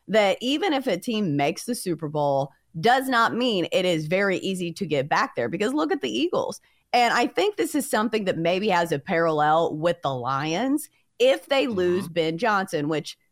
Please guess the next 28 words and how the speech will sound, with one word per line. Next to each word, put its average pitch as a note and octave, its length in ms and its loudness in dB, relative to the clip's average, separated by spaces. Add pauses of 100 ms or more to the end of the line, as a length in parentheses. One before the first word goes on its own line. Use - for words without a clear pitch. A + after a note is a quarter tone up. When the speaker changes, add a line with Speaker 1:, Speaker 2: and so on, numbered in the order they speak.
Speaker 1:
has C4 260 0
this F#4+ 180 -4
been F#4 200 0
announced G3 420 0
yet? - 280 0
I G3 100 2
know A3+ 100 0
you've C4 220 0
been G#3 160 0
talking A3 340 0
about F3+ 240 0
how E3+ 140 2
the E3 100 -2
Commanders F3+ 440 -2
really D3+ 200 0
want C#3 300 -2
him, - 120 2
Speaker 2:
Yeah. A2 280 2 (200)
Speaker 1:
but A#3 160 4
I A3+ 140 2
think G4 220 0
it D#4 120 2
goes G#3+ 220 2
to A3 80 -10
show A#3+ 220 2
how F3+ 360 2
important G3+ 400 -2
coordinators D#3 760 0